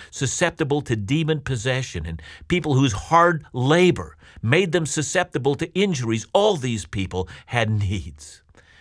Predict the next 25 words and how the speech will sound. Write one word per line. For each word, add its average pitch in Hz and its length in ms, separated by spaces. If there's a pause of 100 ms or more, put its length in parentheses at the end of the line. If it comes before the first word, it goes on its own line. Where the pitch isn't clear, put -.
(180)
And 135 100
I 147 120
have 151 220
no 147 160
doubt 98 300
the 107 80
disciples 156 580
took 143 220
note. 143 300
And 120 220 (260)
as 135 120
I 135 120
think 208 240
about 120 320
it, 85 120 (120)
throughout 135 320
the 175 140
ages, 110 580 (400)
the 120 80
Christian 175 400
church 190 320
has 156 160
also 156 520
taken 139 460
note. 151 400